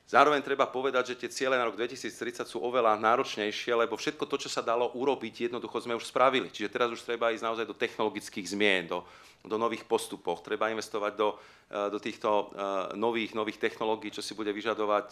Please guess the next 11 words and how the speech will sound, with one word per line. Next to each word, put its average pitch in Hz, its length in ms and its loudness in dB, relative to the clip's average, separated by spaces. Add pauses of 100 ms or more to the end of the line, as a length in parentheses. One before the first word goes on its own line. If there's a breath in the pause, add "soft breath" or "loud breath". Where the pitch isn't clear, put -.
(120)
e, 104 160 -2
oveľa 104 320 0
viac 101 160 -2
úsilia, 113 640 0
aj 104 160 -2
oveľa 104 400 0
väčšie, - 240 2
e, 95 60 -2 (960)
investície, 113 720 4 (240 loud breath)
ale, 110 400 6
e, 76 160 -12